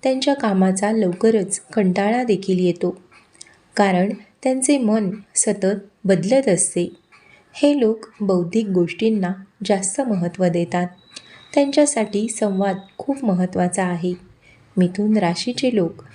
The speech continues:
खूप अष्टपैलू असतात. मोकळे विचार आणि जिज्ञासू स्वभाव ही त्यांची ओळख असते. हे लोक सर्व प्रकारच्या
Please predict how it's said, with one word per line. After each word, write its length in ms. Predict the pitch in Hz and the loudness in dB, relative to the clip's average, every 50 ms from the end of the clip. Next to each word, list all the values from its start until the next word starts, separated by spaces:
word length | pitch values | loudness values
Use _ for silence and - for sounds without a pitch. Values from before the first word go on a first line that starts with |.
| - - - | -20 -20 -20
खूप 520 | - - 285 262 226 214 - - - - 202 | -4 0 2 2 2 0 -2 -12 -4 -2 -2
अष्टपैलू 640 | 190 196 - - 262 254 - 220 185 180 180 180 | -2 0 0 0 0 2 2 2 2 2 0 0
असतात. 360 | 180 180 180 - - 185 180 180 - - _ _ _ - - _ _ - _ _ _ _ _ | 0 0 0 -2 -2 -4 -6 -6 -8 -14 _ _ _ -20 -20 _ _ -20 _ _ _ _ _
मोकळे 400 | 247 247 247 240 247 269 277 277 | 2 2 2 4 4 4 4 4
विचार 400 | 254 220 - - - 190 185 180 - - _ _ _ - | 4 2 0 0 -2 -2 -2 -4 -6 -14 _ _ _ -2
आणि 300 | - 190 185 202 220 220 208 | 0 2 2 2 2 0 0
जिज्ञासू 640 | 196 175 170 190 190 220 240 247 240 - 185 156 156 - - - _ _ _ | -2 -2 0 0 0 0 0 0 -2 -2 -4 -4 -6 -10 -16 -20 _ _ _
स्वभाव 540 | - - - 247 240 220 226 214 208 214 240 233 - | -4 -2 0 0 0 2 2 0 0 0 -2 -4 -4
ही 120 | 247 254 247 - | -4 -4 0 0
त्यांची 380 | 220 190 175 185 - 226 240 - - | 2 2 2 0 -2 -4 -6 -4 2
ओळख 320 | 247 247 262 269 269 269 220 | 2 4 4 2 2 0 0
असते. 420 | 170 165 - - - 175 180 - - _ _ _ _ _ _ _ - - _ _ _ | 0 0 -2 -4 -4 -6 -6 -8 -16 _ _ _ _ _ _ _ -20 -20 _ _ _
हे 320 | - - 240 233 175 170 | -2 2 6 6 6 6
लोक 260 | 170 175 190 214 190 - - - - - - - | 4 0 0 -2 -6 -12 -18 -20 -20 -20 -10 -8
सर्व 400 | - - 247 220 214 220 254 262 | 0 0 2 2 2 0 0 0
प्रकारच्या 640 | 254 226 185 190 - 202 208 214 214 - 196 196 | 0 -2 -2 0 0 -2 -2 -2 -4 -6 -8 -8